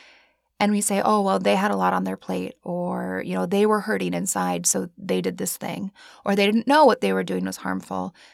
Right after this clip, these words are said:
But we hold ourselves to a different standard, and we're so hard on ourselves at times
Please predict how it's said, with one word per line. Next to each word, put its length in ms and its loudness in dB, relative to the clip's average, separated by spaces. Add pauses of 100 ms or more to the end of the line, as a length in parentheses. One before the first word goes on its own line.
(280)
But 300 4
we 180 0
hold 260 2
ourselves 640 2
to 340 -4
a 60 -4
different 340 -4
standard, 600 -2
and 120 -2
we're 100 -2
so 440 0
hard 240 -2
on 100 0
ourselves 460 -4
at 80 -14
times 460 -2